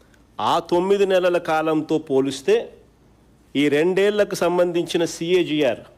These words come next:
కాంపౌండెడ్ యాన్యువల్ గ్రోత్ రేట్ చూస్తే కేవలం ఒకటి పాయింట్ తొమ్మిది ఏడు శాతం గ్రోత్ రేట్ మాత్రమే కనిపిస్తుంది.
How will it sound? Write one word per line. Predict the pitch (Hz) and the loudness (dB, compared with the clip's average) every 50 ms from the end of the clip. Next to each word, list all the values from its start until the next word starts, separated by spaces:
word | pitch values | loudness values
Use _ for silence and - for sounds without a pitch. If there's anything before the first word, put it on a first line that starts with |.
| _ _ _ _ _ _ _ _ _ _ _ _ _ _ _ _ _ _ _ - | _ _ _ _ _ _ _ _ _ _ _ _ _ _ _ _ _ _ _ -6
కాంపౌండెడ్ | - 147 147 160 147 - 175 175 180 175 180 175 160 | -2 -2 -2 -2 0 0 2 2 2 2 0 0 2
యాన్యువల్ | 156 156 156 156 156 156 151 | 2 2 2 2 2 2 0
గ్రోత్ | 139 131 139 135 131 135 | 0 0 0 -2 -2 -2
రేట్ | - 127 113 101 - - - - _ _ _ _ _ _ _ _ _ _ _ _ _ _ _ _ _ _ _ _ | -4 -4 -4 -4 -8 -14 -20 -20 _ _ _ _ _ _ _ _ _ _ _ _ _ _ _ _ _ _ _ _
చూస్తే | - - 151 160 156 - - 185 165 156 147 160 170 - - - _ _ _ _ _ _ _ _ _ _ _ _ _ _ - _ - - - | -4 0 0 0 0 0 0 0 2 2 2 0 -2 -6 -12 -20 _ _ _ _ _ _ _ _ _ _ _ _ _ _ -20 _ -18 -6 -2
కేవలం | 147 147 160 175 185 190 185 185 180 185 190 202 208 - - - - _ _ _ _ _ _ _ _ _ _ _ - | 0 0 2 2 2 2 2 2 2 2 2 0 -2 -6 -12 -18 -20 _ _ _ _ _ _ _ _ _ _ _ -18
ఒకటి | 107 107 120 139 135 - 175 - - 202 202 | -6 -4 -2 -2 -2 -2 -4 -2 -2 -2 -4
పాయింట్ | 196 202 180 185 180 180 180 180 170 - - | -2 0 0 2 2 2 0 0 -2 -2 0
తొమ్మిది | 170 165 165 165 165 156 160 | 0 2 2 2 2 2 2
ఏడు | 160 160 156 151 147 147 143 | 2 2 2 0 0 -2 -4
శాతం | - - 143 143 139 - 156 151 143 123 104 101 | -4 -2 -4 -4 -2 -2 -2 -4 -2 -4 -4 -2
గ్రోత్ | 127 135 147 147 147 147 | 0 2 2 2 0 0
రేట్ | 151 147 151 147 147 | 0 0 0 0 -2
మాత్రమే | 131 110 107 110 131 139 - - - - - 170 165 170 202 208 | -4 -4 -2 -2 -4 -4 -8 -14 -10 -6 -2 0 2 2 2 2
కనిపిస్తుంది. | 180 180 160 156 156 160 - - - 143 123 113 | 2 0 -2 -2 -4 -8 -8 -8 -10 -12 -12 -12